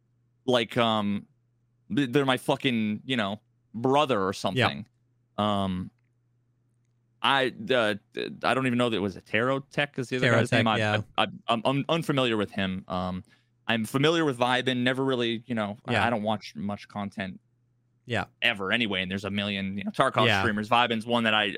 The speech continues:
Speaker 1: I just hasn't come across my,
Speaker 2: Yeah.
Speaker 1: my radar as one. Uh, I keep saying radar, and I know everybody's
Speaker 2: <laughs>
Speaker 1: gonna,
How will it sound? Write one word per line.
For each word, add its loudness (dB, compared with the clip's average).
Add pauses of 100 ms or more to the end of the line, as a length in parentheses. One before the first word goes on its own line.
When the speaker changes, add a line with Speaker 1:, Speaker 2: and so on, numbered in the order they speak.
(100)
Speaker 1:
I 2
just -6
hasn't -2
come -6
across -2
my, 0 (200)
Speaker 2:
Yeah. -2
Speaker 1:
my 2
radar 2
as -2
one. 0
Uh, -2
I -4
keep -12
saying -6
radar, -2
and -6
I -6
know -6
everybody's 4
Speaker 2:
<laughs> 4
Speaker 1:
gonna, 2